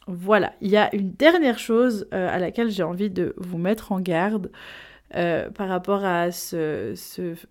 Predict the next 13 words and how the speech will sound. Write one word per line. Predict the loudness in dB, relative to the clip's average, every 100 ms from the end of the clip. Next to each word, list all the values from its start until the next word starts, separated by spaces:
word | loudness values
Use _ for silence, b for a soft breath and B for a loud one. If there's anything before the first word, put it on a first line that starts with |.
| -16
le | -14
fait | -4 -4
de | -4
se | -4
parler | -6 -4 -4
tendrement | -4 -6 -4 -4 -2 -2
et | -2 -2 -6 -12 -10
d'avoir, | -4 -4 -4 -6
euh, | -8 -8
beaucoup | -12 -12 -4
d'amour | -2 -2 -6
pour | -12 -14
soi-même, | -8 -6 -2 0 0